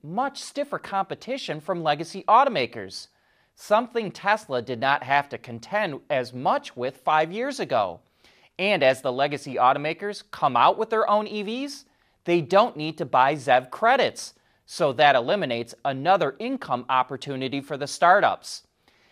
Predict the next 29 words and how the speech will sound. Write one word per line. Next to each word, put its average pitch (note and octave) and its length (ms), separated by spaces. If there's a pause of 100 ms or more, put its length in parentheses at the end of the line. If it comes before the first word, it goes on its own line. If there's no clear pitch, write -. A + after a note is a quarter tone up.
(200)
Add D#3 240
it D#3 240
all F3 400
up, G#3+ 380 (280)
and C#3 160
the C3 60
Wall D#3 300
Street C3+ 400
Journal D#3+ 320
says A#2+ 340
those A#2+ 260
startups G#3 680 (300)
may D#3+ 220
never F#3+ 380
recover C#3 640
their C3+ 260
early G3+ 320
stock A#3+ 420
valuations C3 960 (360)
when C#3+ 160
the B2+ 80
market C3 480
was A#2 200
going A#2 280
crazy B2 640
over C3 320
E C3 160
V C3 160
startups. A#2 880